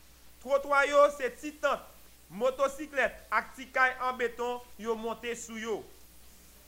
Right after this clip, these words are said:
Tout bon jan tè agrikòl nou yo fin konstwi. Ki sa biwo agrikòl nou yo ap fè? Kote kredi pou agrikiltè yo pase?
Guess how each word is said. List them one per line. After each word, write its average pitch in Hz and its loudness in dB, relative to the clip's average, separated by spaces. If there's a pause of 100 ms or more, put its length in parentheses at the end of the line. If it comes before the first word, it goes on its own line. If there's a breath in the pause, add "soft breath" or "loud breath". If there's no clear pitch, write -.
(680)
Tout 392 0
bon 311 -4
jan 285 2
tè 269 2
agrikòl 254 0
nou 240 -6
yo 247 4 (180)
fin 254 -8
konstwi. 233 -8 (560)
Ki 311 -6
sa 339 4 (280)
biwo 285 0
agrikòl 254 2
nou 247 -8
yo 254 2
ap 240 0
fè? 214 -4 (680)
Kote 294 2
kredi 320 2
pou 285 -10
agrikiltè 262 -2
yo 247 2
pase? 214 0